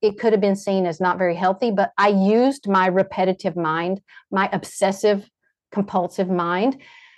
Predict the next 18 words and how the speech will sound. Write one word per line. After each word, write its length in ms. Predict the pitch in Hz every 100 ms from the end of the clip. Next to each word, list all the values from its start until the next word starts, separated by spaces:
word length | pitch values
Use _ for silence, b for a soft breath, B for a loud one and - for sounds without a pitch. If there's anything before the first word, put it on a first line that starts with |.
| _
to 100 | -
go 200 | 220 233
over 200 | 226 214
these 180 | 240 220
Bible 220 | 208 208
verses. 280 | 208 202 202
And 180 | 208 214
I 60 | 208
would 120 | 214
have 360 | 247 262 302
these 200 | 233 202
little 220 | 220 208 202
three-by-five 720 | - 240 226 202 226 233 240
cards. 480 | - 190 180 175 -
I 60 | 196
would 140 | 202
type 320 | 196 196 208 226
up 360 | 214 190 185